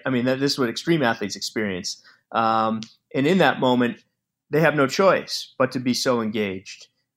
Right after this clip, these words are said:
And, you know, Alex Honnold r-, sort of gives us a fantastic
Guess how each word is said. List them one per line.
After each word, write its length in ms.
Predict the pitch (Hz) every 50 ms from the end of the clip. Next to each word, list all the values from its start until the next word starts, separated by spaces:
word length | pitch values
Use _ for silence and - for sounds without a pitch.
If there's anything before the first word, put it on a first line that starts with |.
| _ -
And, 600 | 131 127 127 123 123 123 123 123 123 123 123 123 - - _ _ _ _ _ _ _ _ _ _
you 100 | 156 139
know, 100 | 131 123
Alex 340 | 123 127 131 131 127 127 -
Honnold 440 | - 147 156 156 135 120 120 120 120
r-, 160 | 117 123 127 - _ _ _ _ _ _ _
sort 260 | - 135 120 110 104
of 80 | 101 - _ _ _ _ _ _ _ _ _ _ _ _ _ _ _ _ _ _ - _ _ -
gives 220 | 131 131 135 131
us 140 | 123 117 -
a 60 | 117
fantastic 720 | 104 - - 131 123 110 - - 135 151 151 - - 107 -